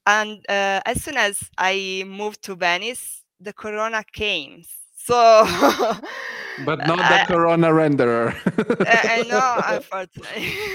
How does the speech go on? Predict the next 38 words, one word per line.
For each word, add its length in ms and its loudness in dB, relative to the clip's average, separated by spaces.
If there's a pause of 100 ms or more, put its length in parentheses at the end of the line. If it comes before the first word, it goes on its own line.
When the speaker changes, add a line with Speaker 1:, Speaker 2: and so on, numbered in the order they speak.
(160)
Speaker 1:
<laughs> 320 -6 (580)
So, 920 -6
yeah, 680 -10
I, 680 -14
I 100 -14
was 220 -16
a 60 -12
bit 200 -18
unlucky 500 -10
in 140 -20
that 120 -20 (120)
period, 380 -14 (140)
but, 340 -2 (680)
uh, 240 -20
yeah, 240 -20 (220)
after 380 -18
that, 260 -10 (440)
Speaker 2:
And 180 -6
did 160 -4
you 100 0
Speaker 1:
that 0 -
Speaker 2:
need 220 0
to 120 0
Speaker 1:
period 60 -10
finished. 420 0
Speaker 2:
do, 180 -8 (240)
did 180 -6
you 120 -4
need 300 -4
to 100 -4
study, 360 -4
like, 260 -4
the 80 -6
masters 560 -6
from, 440 -6
from 260 -8
home, 360 -6
like, 360 -6